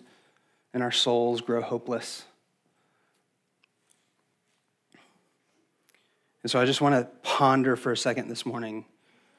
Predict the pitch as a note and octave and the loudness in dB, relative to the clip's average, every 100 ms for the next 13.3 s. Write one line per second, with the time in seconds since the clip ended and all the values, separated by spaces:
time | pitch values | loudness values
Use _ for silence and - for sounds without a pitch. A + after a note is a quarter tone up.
0 | _ _ _ _ _ _ _ _ _ _ | _ _ _ _ _ _ _ _ _ _
1 | _ _ _ B2 C3+ D#3 D#3+ D#3 - - | _ _ _ 2 6 8 8 6 -2 -20
2 | - - - _ C3+ A#2+ B2+ B2 C3+ B2+ | -20 -20 -20 _ -4 -2 -2 -2 -2 -2
3 | A#2+ A#2 G#2+ G#2+ - - - - _ _ | 0 -2 -4 -6 -6 -6 -10 -20 _ _
4 | _ _ _ _ _ _ _ _ _ _ | _ _ _ _ _ _ _ _ _ _
5 | _ _ _ A#2 A#2 - - - - - | _ _ _ -8 -6 -8 -16 -20 -20 -20
6 | - - - _ _ _ _ _ _ _ | -20 -20 -20 _ _ _ _ _ _ _
7 | _ _ _ _ _ _ _ _ _ _ | _ _ _ _ _ _ _ _ _ _
8 | _ _ _ _ _ _ _ _ _ _ | _ _ _ _ _ _ _ _ _ _
9 | _ _ _ _ _ _ _ _ _ _ | _ _ _ _ _ _ _ _ _ _
10 | _ _ - C#3 D#3+ - - D3 C#3+ C3 | _ _ 2 4 4 2 0 4 4 4
11 | C3 B2 A#2 - - - _ - - - | 2 0 -4 -10 -20 -20 _ -20 -18 -8
12 | A#2 A#2 - - C#3 C#3+ C3+ C3 A#2+ A2 | -6 -6 -12 -2 4 6 6 6 4 0
13 | G2+ - | -4 -10